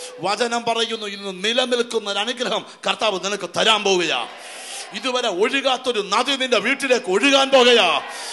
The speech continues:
ഇതുവരെ വെളിപ്പെടാത്തൊരു അനുഗ്രഹത്തിന്റെ നദി നിന്റെ കുടുംബത്തിലേക്ക് എന്റെ ദൈവം ഒഴുക്കി തരാൻ പോകുകയാ. പരിശുദ്ധാത്മാ പറഞ്ഞ ചില തടസ്സങ്ങൾ അഴിയാൻ പോവാ. എന്നോട് കർത്താവ് പറഞ്ഞു, ചിലർ അനുഗ്രഹം പ്രാപിക്കാൻ, ചിലർക്ക് മുമ്പിൽ നിൽക്കുന്ന തടസ്സങ്ങൾ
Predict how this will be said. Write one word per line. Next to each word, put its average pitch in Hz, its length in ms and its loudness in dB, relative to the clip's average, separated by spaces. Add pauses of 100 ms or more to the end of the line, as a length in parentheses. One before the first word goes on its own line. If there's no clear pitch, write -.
(160)
ഇതുവരെ 269 360 0
വെളിപ്പെടാത്തൊരു 254 800 2
അനുഗ്രഹത്തിന്റെ 262 760 2
നദി 233 480 4 (240)
നിന്റെ 254 160 0
കുടുംബത്തിലേക്ക് 294 800 2
എന്റെ 277 140 2
ദൈവം 262 380 2
ഒഴുക്കി 330 400 4
തരാൻ 330 440 4
പോകുകയാ. 302 520 6 (180)
പരിശുദ്ധാത്മാ 254 500 0
പറഞ്ഞ 254 280 -2
ചില 240 240 0 (140)
തടസ്സങ്ങൾ 233 520 2
അഴിയാൻ 233 380 0
പോവാ. 180 320 4 (320)
എന്നോട് 247 280 2
കർത്താവ് 247 420 0
പറഞ്ഞു, 247 240 0
ചിലർ 247 380 2
അനുഗ്രഹം 254 600 2
പ്രാപിക്കാൻ, 233 720 4 (440)
ചിലർക്ക് 269 460 2
മുമ്പിൽ 262 260 0
നിൽക്കുന്ന 262 360 0 (140)
തടസ്സങ്ങൾ 254 640 6